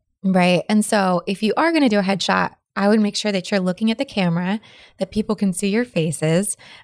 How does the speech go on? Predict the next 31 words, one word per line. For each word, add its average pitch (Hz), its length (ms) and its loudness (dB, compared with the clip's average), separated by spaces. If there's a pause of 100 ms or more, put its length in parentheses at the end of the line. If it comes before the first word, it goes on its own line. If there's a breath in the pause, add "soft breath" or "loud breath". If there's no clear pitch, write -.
or 202 100 2
your 196 240 4
face, 190 480 -2
your 170 100 -4
team's 208 460 2
faces. 185 640 2 (320 loud breath)
And 220 120 4
you 233 140 6
also 294 260 0
wanna 302 220 2
make 226 160 2
sure 220 140 0
that 196 120 -4
the 202 80 -2
background 220 480 0
is 196 140 -2
pretty 311 260 -2
clean 208 560 -2
and 190 160 -4
consistent 202 480 -2
with 196 140 -2
your 208 240 4
aesthetic, 175 560 -2 (380 loud breath)
and 208 180 -2
that 175 140 -4
the 190 80 -4
clothes 247 580 2 (140)
and 196 160 0
attire 247 460 -2
you're 185 280 2
wearing 165 540 0